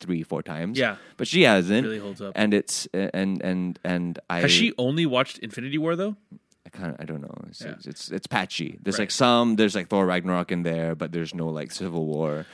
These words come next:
Speaker 2: You gotta
Speaker 1: Like,
Speaker 2: do
Speaker 1: it's,
Speaker 2: Civil War.
Speaker 1: it's
Speaker 2: The whole
Speaker 1: patchy.
Speaker 2: thing starts in Civil War, really.
Speaker 1: I mean, like, most people are casual viewers, I think.
Speaker 2: Yeah.
Speaker 1: Like, I think most people just, like, kind of go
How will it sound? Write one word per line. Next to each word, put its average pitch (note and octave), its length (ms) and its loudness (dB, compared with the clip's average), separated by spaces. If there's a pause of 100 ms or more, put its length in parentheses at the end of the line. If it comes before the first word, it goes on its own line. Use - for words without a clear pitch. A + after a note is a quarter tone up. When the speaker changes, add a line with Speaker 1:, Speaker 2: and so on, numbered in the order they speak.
Speaker 2:
You - 80 0
gotta D#3 100 8
Speaker 1:
Like, E3 60 8
Speaker 2:
do C#3 40 4
Speaker 1:
it's, C3+ 80 2
Speaker 2:
Civil G#2+ 220 0
War. G2+ 200 -6 (140)
Speaker 1:
it's C#3 100 4
Speaker 2:
The - 20 10
whole G3+ 100 10
Speaker 1:
patchy. B3+ 100 8
Speaker 2:
thing F3+ 80 2
starts B2 220 0
in D#2+ 80 -8
Civil G2 260 -12
War, G2 160 -10
really. F#2+ 300 -12 (380)
Speaker 1:
I G3 100 4
mean, A#3+ 200 8
like, G#3 220 4
most G#3+ 220 2
people A3+ 260 4
are D3 80 6
casual F2 460 2
viewers, D#2 400 -4
I D#2 100 -8
think. D#2 340 -8 (120)
Speaker 2:
Yeah. G#3 100 -2
Speaker 1:
Like, G2 160 2
I A2 80 0
think D#3+ 160 0
most G#2 240 2
people G2 320 0
just, F2 240 -6
like, E2 260 -6
kind E2 240 -8
of D#2 280 -8 (320)
go E2+ 300 -2